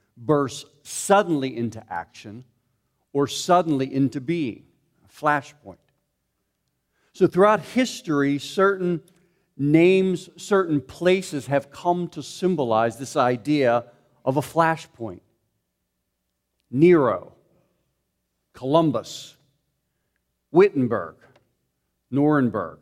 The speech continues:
Gutenberg, Gettysburg, Pittsburgh. It's back in the seventies. Steelers won four Super Bowls. That was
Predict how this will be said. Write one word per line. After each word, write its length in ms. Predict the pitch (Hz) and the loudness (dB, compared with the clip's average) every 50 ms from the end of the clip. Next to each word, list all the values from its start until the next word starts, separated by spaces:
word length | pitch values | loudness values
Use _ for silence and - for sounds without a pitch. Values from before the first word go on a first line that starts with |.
| _ _ _ _ _ _ _ _ _ _ _ _ | _ _ _ _ _ _ _ _ _ _ _ _
Gutenberg, 640 | 160 214 233 214 165 139 113 107 110 95 85 82 _ _ _ _ _ _ _ _ _ _ _ _ _ _ | -2 -2 -2 -2 -4 -6 -4 -4 -6 -8 -8 -12 _ _ _ _ _ _ _ _ _ _ _ _ _ _
Gettysburg, 760 | 117 170 170 170 175 160 139 107 - - 117 104 87 82 82 _ _ _ _ _ _ _ _ _ _ _ _ _ _ _ _ _ _ _ _ _ _ _ _ _ _ _ _ _ _ _ _ _ _ _ _ _ _ _ _ | 0 2 2 2 2 -2 -4 -6 -6 -6 -4 -4 -4 -8 -12 _ _ _ _ _ _ _ _ _ _ _ _ _ _ _ _ _ _ _ _ _ _ _ _ _ _ _ _ _ _ _ _ _ _ _ _ _ _ _ _
Pittsburgh. 640 | - 208 208 214 - - - - 123 98 82 76 _ _ _ - - - _ _ _ _ _ _ _ _ _ _ _ _ _ _ _ _ _ _ _ _ _ _ _ _ _ _ _ _ _ _ _ _ | -2 -2 -2 -2 -6 -14 -8 -6 -6 -6 -6 -10 _ _ _ -20 -20 -20 _ _ _ _ _ _ _ _ _ _ _ _ _ _ _ _ _ _ _ _ _ _ _ _ _ _ _ _ _ _ _ _
It's 80 | _ | _
back 260 | _ - 131 120 - - | _ 0 0 0 -2 -4
in 80 | 123 | -8
the 60 | 113 | -10
seventies. 680 | 120 - - 151 139 123 110 110 92 92 101 - - - _ _ _ _ _ _ _ _ _ _ _ _ _ _ _ _ _ _ _ _ _ _ _ _ _ _ _ _ _ _ _ _ _ | -10 -6 -2 0 0 0 -2 -8 -14 -16 -20 -20 -20 -20 _ _ _ _ _ _ _ _ _ _ _ _ _ _ _ _ _ _ _ _ _ _ _ _ _ _ _ _ _ _ _ _ _
Steelers 460 | _ - - 139 127 110 107 104 95 | _ -10 -8 -6 -6 -6 -8 -10 -10
won 140 | 104 117 113 | -8 -10 -10
four 240 | 104 - - 117 113 | -10 -10 -12 -14 -14
Super 360 | - - - 127 110 - 107 | -12 -12 -12 -12 -12 -12 -14
Bowls. 340 | 87 - 90 - - - - - | -16 -16 -20 -20 -20 -20 -12 -10
That 160 | 101 - - | -10 -10 -10
was 260 | 110 107 95 - _ | -14 -20 -20 -20 _